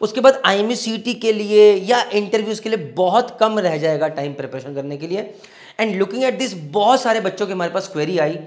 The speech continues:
To be very honest, हम लोग ऑनलाइन के ऊपर ज़्यादा फोकस नहीं करते हैं। उसका एक बहुत सिंपल रीज़न है, online can get you results, but वो एटीट्यूड बिल्डिंग कभी नहीं आ सकती। जो एटीट्यूड बिल्डिंग है अकेडमी में आके हमारी डांट खाते हुए, प्रॉपर ड्रेसिंग सेंस के साथ बैठे हुए,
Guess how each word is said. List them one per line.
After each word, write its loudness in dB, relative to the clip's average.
To -2
be 2
very 4
honest, -2
हम -4
लोग 0
ऑनलाइन 2
के -2
ऊपर 0
ज़्यादा 0
फोकस -8
नहीं -8
करते -6
हैं। -4
उसका -8
एक -10
बहुत -6
सिंपल -8
रीज़न -10
है, -18
online 4
can 0
get 2
you 0
results, 2
but -2
वो 0
एटीट्यूड 4
बिल्डिंग -2
कभी -2
नहीं -2
आ 0
सकती। -8
जो 4
एटीट्यूड 2
बिल्डिंग 0
है -2
अकेडमी 2
में -4
आके -4
हमारी -2
डांट 0
खाते 0
हुए, -2
प्रॉपर 0
ड्रेसिंग -6
सेंस -8
के -12
साथ -6
बैठे -6
हुए, -6